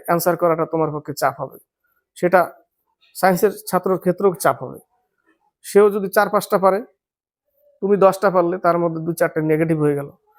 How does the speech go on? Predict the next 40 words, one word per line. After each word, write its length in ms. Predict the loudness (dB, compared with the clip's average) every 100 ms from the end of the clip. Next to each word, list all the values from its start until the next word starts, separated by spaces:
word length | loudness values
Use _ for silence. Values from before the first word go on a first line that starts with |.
| _ _ _ _ _
কোথায় 240 | 2 2 4
চলে 140 | 4
আসলে? 200 | 2 0 -8
সে 180 | -4 4 4
ম্যাথ 240 | 4 0 2
করেছে, 280 | 2 2 0 -6 -6
সে 80 | -8 2
কারেক্ট 280 | 4 4 2 0
করেছে, 240 | 0 -2
সায়েন্সে 400 | -4 0 0 -2 -6 -8 -6
অ্যান্সার 300 | -2 0 0
করেছে 260 | 2 0 -2 0
কারেক্ট, 300 | 4 4 2 -6 _ -20 -20 -20 _
সেই 200 | 0 2
জন্যই 280 | 4 4 2
তারা 200 | 4 2
বেরিয়ে 280 | 2 -2 -2
যায় 160 | -4 -4
চট 120 | -8 -10
করে, 140 | -16 -16 _ _ _ _ _ _ _ _
এক্সাম 280 | -8 -2 -2
ক্র্যাক 280 | 2 2 2 -2
হয়। 120 | -12 -14 -20 -20 _ _ _
সে 120 | -2 0
সায়েন্সের 460 | 2 2 4 4 2
স্টুডেন্ট 320 | 2 2 4
হোক 100 | 4
আর 120 | 0 4
যে 80 | 4
কোনো 160 | 4 2
স্টুডেন্ট 320 | -2 -6 -6
হোক, 100 | -6 -8 -2 2
অঙ্ক 280 | 2 0 0 0 2
যদি 140 | -2 -4 _ -12 -2
ধরে, 180 | 2 2 2 _ -20 _ -6
মানে, 80 |
সঠিক 320 | 0 2 2 4
করতে 260 | 2 4
পারো, 220 | 4 4 2 -8 _ _ _
সায়েন্স 280 | 0 0 0